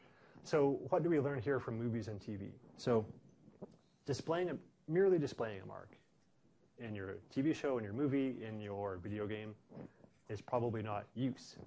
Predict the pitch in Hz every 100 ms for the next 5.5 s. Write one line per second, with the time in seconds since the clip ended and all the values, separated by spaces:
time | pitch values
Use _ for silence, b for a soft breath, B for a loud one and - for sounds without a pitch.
0 | - 123 107 117 123 120 107 110 104 104
1 | - 98 101 110 101 98 95 104 98 98
2 | - 98 104 - _ _ _ _ _ -
3 | _ _ _ - b b b b b b
4 | - 120 123 127 - 120 110 - _ -
5 | 127 127 123 113 113